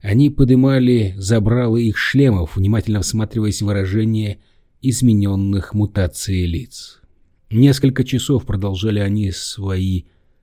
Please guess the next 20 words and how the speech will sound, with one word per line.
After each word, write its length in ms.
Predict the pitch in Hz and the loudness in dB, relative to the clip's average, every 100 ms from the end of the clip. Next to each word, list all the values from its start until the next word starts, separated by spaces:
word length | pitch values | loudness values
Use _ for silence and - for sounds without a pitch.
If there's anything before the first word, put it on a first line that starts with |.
| _ _ - | _ _ 0
прорицания, 880 | 104 107 101 98 - 107 90 85 85 | 4 4 2 -2 -2 0 0 -2 -4
пока 340 | 101 92 104 | -4 -2 -4
тучи 360 | - 113 - 117 | 0 0 0 2
насекомых 760 | 113 - 123 120 117 120 104 | 2 0 -2 0 0 0 0
не 360 | 104 110 139 135 _ _ _ _ _ _ _ _ _ _ | 0 0 0 -2 _ _ _ _ _ _ _ _ _ _
слетелись 840 | - - 131 120 - 95 92 92 - | -12 -4 0 0 -2 -4 -2 -4 -2
на 100 | 98 | -2
свежие 520 | - 95 92 98 98 | -2 -2 0 0 -2
трупы 480 | 127 139 135 147 135 - - | 0 0 2 0 0 -8 4
и 120 | 143 | 4
кровь 360 | 135 123 135 147 | 4 0 2 2
не 100 | 139 | 2
начала 380 | 135 113 101 | 2 0 -2
свёртываться, 800 | 104 - 104 92 - 92 - 104 | -2 0 2 0 -2 -6 -4 -4
образуя 520 | 101 104 104 101 110 101 | 0 0 0 2 0 0
завораживающие 1040 | 104 98 95 104 104 101 104 98 - 110 | 0 -2 -2 -2 -2 0 -2 -2 -4 -2
узоры 520 | 110 101 101 107 107 | -2 -2 -2 0 0
на 100 | 107 | 0
поверхности 720 | 104 98 95 - 98 - - | 0 0 0 -2 -4 -4 -4
медного 720 | 101 92 87 80 87 87 87 | -2 0 -2 -4 -6 -4 -4